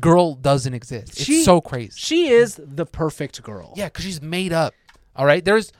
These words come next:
Speaker 2: And
Speaker 1: no
Speaker 2: that's
Speaker 1: person
Speaker 2: why
Speaker 1: in the whole
Speaker 2: I,
Speaker 1: world that
Speaker 2: and, and that's why she deserves to be the hottest
Speaker 1: <laughs>
Speaker 2: female.
Speaker 1: Oh, my God. Uh, but his winner is Florence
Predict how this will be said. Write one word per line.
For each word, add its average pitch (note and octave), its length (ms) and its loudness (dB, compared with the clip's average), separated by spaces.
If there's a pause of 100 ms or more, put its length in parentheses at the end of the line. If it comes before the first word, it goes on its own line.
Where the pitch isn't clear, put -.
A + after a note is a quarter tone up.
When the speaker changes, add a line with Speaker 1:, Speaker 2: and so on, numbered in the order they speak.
(100)
Speaker 2:
And E3 80 -4
Speaker 1:
no G3 180 6
Speaker 2:
that's A3 200 -2
Speaker 1:
person F#3 240 4
Speaker 2:
why A#3 360 2
Speaker 1:
in E3 120 0
the D3+ 140 2
whole F#3 400 6
Speaker 2:
I, E3 40 -2
Speaker 1:
world D#3 440 2 (140)
that - 160 -2
Speaker 2:
and, F#3 100 -8 (420)
and D3 140 -10
that's G#3+ 260 -8
why B3 140 2
she A3 200 -2
deserves F#3+ 400 8
to F#3 60 -4
be A#3 140 6
the G3 100 4
hottest A3 320 4
Speaker 1:
<laughs> C#4+ 80 8
Speaker 2:
female. C#4 380 6
Speaker 1:
Oh, B2+ 120 -6
my G#2 280 -10 (160)
God. A2+ 300 -4 (360)
Uh, C#3 160 6
but C#3+ 200 -2
his D#3 260 -4
winner B2+ 680 -2
is B2 200 -8
Florence F#3+ 760 -6